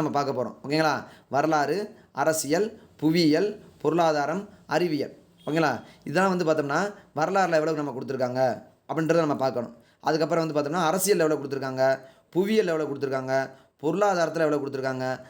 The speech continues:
அறிவியல்ல எவ்வளவு கொடுத்துருக்காங்க, இதெல்லாம் வந்து பார்த்தோம்னா, மதிப்பெண்கள் அடிப்படையில அவங்களே கவர்மெண்ட்டே இப்ப என்ன பண்ணிருக்கு, டி என் பி எஸ் சி கொடுத்துருச்சு. இது இதெல்லாம் வந்து பார்த்தோம்னா, வரலாறு அப்படின்றது வந்து பார்த்தோம்னா, சிந்து சமவெளி நாகரிகத்திலிருந்து இந்திய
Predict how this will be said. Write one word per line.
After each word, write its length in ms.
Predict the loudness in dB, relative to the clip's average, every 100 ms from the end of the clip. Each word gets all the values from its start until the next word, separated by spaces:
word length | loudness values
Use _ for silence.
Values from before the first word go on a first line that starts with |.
| -20 -4 0
அறிவியல்ல 400 | 0 2 4 4
எவ்வளவு 180 | 2 0
கொடுத்துருக்காங்க, 440 | -6 -6 -4 -4 -4 -6 -18 -6
இதெல்லாம் 260 | 0 2 2
வந்து 140 | 0
பார்த்தோம்னா, 300 | -2 0 -2 0
மதிப்பெண்கள் 460 | -2 0 -2 0 0
அடிப்படையில 420 | 0 -2 0 0 -2 -8 -18 -8
அவங்களே 260 | -4 0 0 2
கவர்மெண்ட்டே 400 | 0 -2 -4 -2
இப்ப 100 | -2
என்ன 80 | 0
பண்ணிருக்கு, 260 | 0 0 0
டி 60 | 0
என் 100 | 2
பி 40 | 0
எஸ் 80 | 2
சி 80 | 2 0 -8 -18 -4
கொடுத்துருச்சு. 420 | -2 0 -2 -2 -6 -14 -2
இது 80 | 2 2
இதெல்லாம் 220 | 2 0
வந்து 120 | 2
பார்த்தோம்னா, 280 | 0 2 0 0
வரலாறு 360 | 0 0 0 -2
அப்படின்றது 340 | -4 -6 -6
வந்து 140 | -6 -6
பார்த்தோம்னா, 260 | -4 -4 -4
சிந்து 180 | -4 -2
சமவெளி 240 | 0 2 2
நாகரிகத்திலிருந்து 600 | 0 0 -2 -2 2 0 0 -8 -20 -12
இந்திய 260 | -4 0